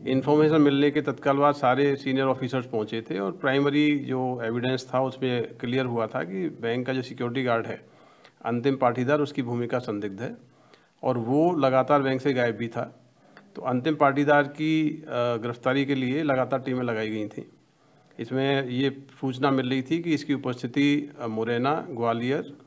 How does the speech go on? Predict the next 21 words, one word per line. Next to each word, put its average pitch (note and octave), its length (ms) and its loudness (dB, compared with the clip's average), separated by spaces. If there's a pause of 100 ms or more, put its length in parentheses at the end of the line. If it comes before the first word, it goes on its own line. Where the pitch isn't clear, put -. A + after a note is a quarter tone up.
(400)
धौलपुर, B2+ 840 -2
आगरा A#2 400 0
और F3+ 80 0
भिंड C3 200 0
क्षेत्र A#2+ 280 -4
में A2 140 -4
है। - 180 -12 (800)
तो C3+ 80 -2
वहाँ A#2+ 240 4
के C#3 160 0
पुलिस C3+ 240 -4
अधीक्षकों B2+ 440 -2
से C3+ 120 -2
भी C#3 80 0
हमने C3+ 160 2
request B2+ 380 -4
की B2 120 -4
थी D#3+ 240 -4
कि E3+ 160 -2
इसकी, C3+ 680 -2
अ, A2 320 -4